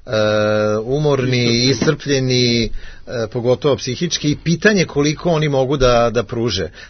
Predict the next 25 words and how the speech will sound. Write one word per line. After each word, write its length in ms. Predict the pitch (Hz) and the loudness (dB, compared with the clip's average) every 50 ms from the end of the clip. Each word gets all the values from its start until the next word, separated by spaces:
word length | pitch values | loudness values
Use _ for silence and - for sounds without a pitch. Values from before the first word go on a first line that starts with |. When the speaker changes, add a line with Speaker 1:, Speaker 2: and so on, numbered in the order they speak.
| - | -4
Speaker 1:
Dakle, 300 | - 123 - - 143 151 | -4 -4 -2 0 0 2
imamo 420 | 190 208 190 156 131 123 120 104 - - | 4 4 4 4 2 2 0 0 -4 -10
veliki 540 | - 127 101 120 147 165 170 147 - - 127 | -12 -4 0 2 2 4 2 0 -2 -4 -6
fudbalski 480 | - - 151 147 143 123 - - 127 107 | -4 -4 -2 0 0 0 0 -2 -4 -4
praznik, 460 | - 127 131 165 202 165 160 139 - | -2 0 2 2 2 0 -2 -4 -4
međutim, 640 | 135 131 117 120 151 160 - - 214 214 202 185 - - - - - - - | -4 -4 -2 -2 -2 -2 0 2 4 4 4 2 0 -4 -8 -12 -16 -10 -2
moramo 300 | - 147 202 220 185 165 | 2 4 4 4 4 4
da 100 | 135 139 | 2 0
priznamo 540 | - - 143 151 151 139 160 220 214 190 160 | 0 2 2 2 2 2 2 2 2 2 2
da 500 | 139 123 135 135 131 131 131 127 127 127 | 2 4 4 6 6 6 6 6 6 4
Liga 240 | 123 131 151 165 190 | 4 4 2 2 2
šampiona, 560 | - - 160 147 - - 135 139 143 160 175 | 2 2 0 -2 -2 0 2 2 4 4 2
pogotovo 520 | 170 - 143 120 127 143 - - - 156 143 | 0 -2 -2 0 0 0 0 0 0 -2 0
ta 200 | - - 143 120 | 0 0 0 2
završnica, 680 | 104 131 135 143 160 - - 143 135 117 - - 131 117 | 4 4 2 2 2 -2 -4 -4 -4 -4 -4 -2 0 2
je 280 | 120 120 117 117 107 | 2 2 2 0 0
takođe 460 | - 131 120 - 147 143 147 139 160 | -2 -4 -2 0 2 2 2 2 2
veliki 340 | 156 147 143 139 123 - 120 | 2 2 2 0 -2 -6 -6
fudbalski 400 | 117 131 151 147 127 107 - 120 | -6 -4 -2 -2 -2 -2 -4 -6
praznik 460 | 107 127 151 170 185 156 160 156 135 - - - - - - - | -2 2 4 4 4 2 0 -4 -6 -6 -10 -18 -18 -18 -12 -8
i 80 | - 135 | -6 -4
zbog 220 | 131 127 139 127 | 0 0 0 0
toga 280 | - 170 180 196 175 165 | 4 4 4 6 4 4
što, 420 | 135 - - - 156 160 151 147 | 0 0 2 4 6 6 6 4
e, 400 | 139 135 - - - - - - | 4 0 -6 -16 -20 -16 -6 0